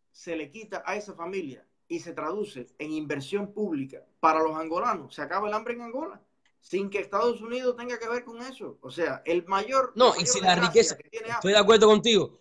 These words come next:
Speaker 2: estoy de acu-, y si la
Speaker 1: son sus
Speaker 2: riqueza en
Speaker 1: políticos.
Speaker 2: los, simple-, y si la riqueza simplemente en los Estados Unidos, para no decir en el mundo entero, que se puede decir en el mundo entero, si la
Speaker 1: Ajá.
Speaker 2: riqueza si-, simplemente en los Estados Unidos, que tienen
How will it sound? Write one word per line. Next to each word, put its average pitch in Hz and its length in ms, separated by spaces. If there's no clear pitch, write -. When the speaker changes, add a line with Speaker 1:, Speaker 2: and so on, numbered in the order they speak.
Speaker 2:
estoy 196 220
de 214 60
acu-, - 80
y 185 60
si 185 120
la 190 140
Speaker 1:
son 180 40
sus 185 100
Speaker 2:
riqueza 208 360
en 113 60
Speaker 1:
políticos. 156 280
Speaker 2:
los, 147 100
simple-, 208 340
y 165 120
si 151 80
la 180 120
riqueza 180 380
simplemente 202 540
en 180 60
los 165 80
Estados 180 300
Unidos, 185 160
para 127 120
no 160 40
decir 202 200
en 196 60
el 175 60
mundo 185 200
entero, 170 240
que 151 80
se 120 80
puede 139 140
decir 160 120
en 156 40
el 143 40
mundo 147 180
entero, 135 280
si - 160
la 160 80
Speaker 1:
Ajá. 165 80
Speaker 2:
riqueza 196 260
si-, 180 120
simplemente 202 460
en 180 60
los 160 80
Estados 175 360
Unidos, 139 320
que 139 140
tienen 143 420